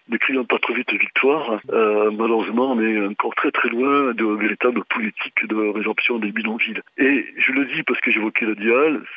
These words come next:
c'est pas pour le coup l'État qui est en tort sur cette affaire-là, c'est deux fois de plus la ville de Marseille. Pour la ville de Marseille, il n'y a pas de bidonville à Marseille.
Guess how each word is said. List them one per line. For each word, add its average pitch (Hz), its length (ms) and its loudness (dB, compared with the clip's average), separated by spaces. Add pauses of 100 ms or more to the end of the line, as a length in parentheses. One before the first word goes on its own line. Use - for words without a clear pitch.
(240)
c'est 117 160 -2
pas 135 260 2
pour 127 160 0
le 117 80 -4
coup 151 220 -4
l'État 131 420 0 (100)
qui 113 100 -4
est - 100 -4
en 110 100 -2
tort 127 260 2
sur 117 200 -6
cette - 120 -6
affaire-là, 117 520 2 (260)
c'est 147 120 2
deux 123 120 0
fois 117 160 0
de 110 60 0
plus - 260 -4
la 110 80 2
ville 107 100 -6
de 107 60 0
Marseille. 104 380 -4 (580)
Pour 123 140 4
la 113 80 4
ville 151 140 -2
de 143 80 2
Marseille, 127 540 0
il 147 120 0
n'y 180 160 2
a - 60 2
pas 147 180 2
de 123 80 -2
bidonville 113 460 -6
à 104 40 -2
Marseille. - 320 -10